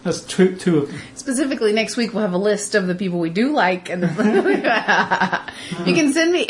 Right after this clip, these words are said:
Speaker 2: <laughs> you can send me notes on anything else. You know,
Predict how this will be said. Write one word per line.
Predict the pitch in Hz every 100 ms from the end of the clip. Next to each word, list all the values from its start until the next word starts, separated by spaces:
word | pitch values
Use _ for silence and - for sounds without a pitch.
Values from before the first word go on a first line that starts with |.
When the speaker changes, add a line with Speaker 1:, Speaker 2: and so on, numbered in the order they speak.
| - - 339
Speaker 2:
<laughs> | 311 - 269
you | 262 262
can | 285
send | 262 302
me | 302 262
notes | 240 302 -
on | 220 214
anything | 233 269 240 226
else. | 247 196 185 - - - - - - - - -
You | 220
know, | 208